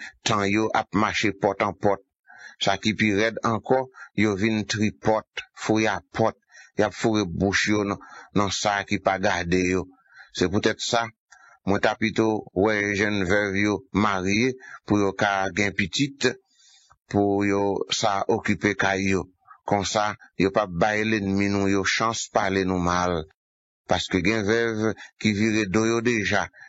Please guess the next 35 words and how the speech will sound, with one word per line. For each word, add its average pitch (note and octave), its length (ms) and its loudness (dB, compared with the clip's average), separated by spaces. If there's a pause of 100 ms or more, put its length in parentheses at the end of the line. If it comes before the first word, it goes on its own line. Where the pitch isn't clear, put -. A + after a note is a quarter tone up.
y G2+ 160 2
ap F#2 120 -2
swiv F#2+ 340 0
Satan. F2+ 600 -2 (560)
Men F#2+ 360 2
si F#2+ 480 -2
yon G#2+ 240 0
fanm F#2+ 460 -2 (240)
ki G2+ 180 0
gen G#2 280 0
lafwa, G2+ 560 0 (880)
gen G2+ 500 0
yon F#2+ 240 0
vèv G2 360 0
nan G2 160 -2
fanmi G#2+ 360 0
l, A2+ 140 -2 (840)
se G2 200 0
pou A2 200 2
l G#2 200 0
ede A2 400 0
l, G2+ 140 -2 (760)
pou G2+ 140 2
l G2 320 0
ka G2 360 0
kite A2 360 0
l G#2 200 0
sou - 240 -4
kont - 360 0
legliz F#2 480 0
la, A2 140 0 (600)
pou F#2 140 2
legliz G2 480 0
la G2+ 160 2
ka G2+ 220 0